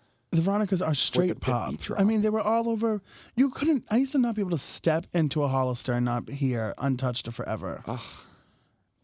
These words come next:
Speaker 2: T B T to when I worked there.
Speaker 1: I know. Like, they are just, like, so then when I think of that, like, I literally think of, like,
Speaker 2: A Hollister
Speaker 1: classic,
Speaker 2: playlist.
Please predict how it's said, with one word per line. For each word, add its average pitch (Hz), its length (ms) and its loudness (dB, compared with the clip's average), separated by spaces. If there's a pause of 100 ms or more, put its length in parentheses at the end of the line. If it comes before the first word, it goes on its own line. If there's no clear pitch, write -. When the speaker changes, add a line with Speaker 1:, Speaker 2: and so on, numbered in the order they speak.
Speaker 2:
T 113 140 -8
B 107 100 -10
T 107 220 -14
to 101 80 -12
when 101 120 -12
I 110 60 -14
worked 95 300 -14
there. 110 300 -6 (140)
Speaker 1:
I 170 140 2
know. 185 240 2
Like, 143 220 0
they 196 140 4
are 196 120 4
just, 190 240 0
like, 180 280 0 (380)
so 202 140 2
then 190 100 4
when 190 100 0
I 196 120 2
think 190 240 -2
of 185 100 2
that, 131 200 0
like, 135 140 -2
I 147 80 2
literally 143 340 0
think 131 200 -2
of, 123 80 0
like, 127 140 -2 (180)
Speaker 2:
A - 40 -6
Hollister 147 520 2
Speaker 1:
classic, 160 40 -14
Speaker 2:
playlist. - 560 -6